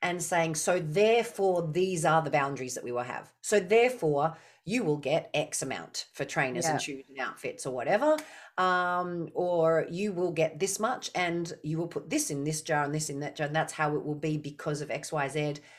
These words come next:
Speaker 1: Or, or how would you like to look? Or how much do you think is reasonable?" It depends on the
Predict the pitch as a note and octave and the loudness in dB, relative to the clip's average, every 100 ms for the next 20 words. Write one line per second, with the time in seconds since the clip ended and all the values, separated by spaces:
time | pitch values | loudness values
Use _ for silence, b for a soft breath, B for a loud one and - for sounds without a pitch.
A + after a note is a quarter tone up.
0 | B B _ E3 D3 C#3 C#3 - D#3 D3+ | B B _ 2 4 4 0 0 0 0
1 | D#3 F#3+ F#3 E3 D#3 E3 D#3+ D#3 D3 D3+ | 2 4 6 4 0 2 4 4 2 -2
2 | D3+ D#3 C3+ - E3+ E3+ - - D3+ D3+ | 0 -2 -4 -2 0 0 -2 -4 -6 -4
3 | D3+ D3+ D3+ D3 D3+ D#3+ - B3 D#4+ E4 | -4 -4 -2 -4 -2 -4 -4 0 2 2
4 | C4+ | 0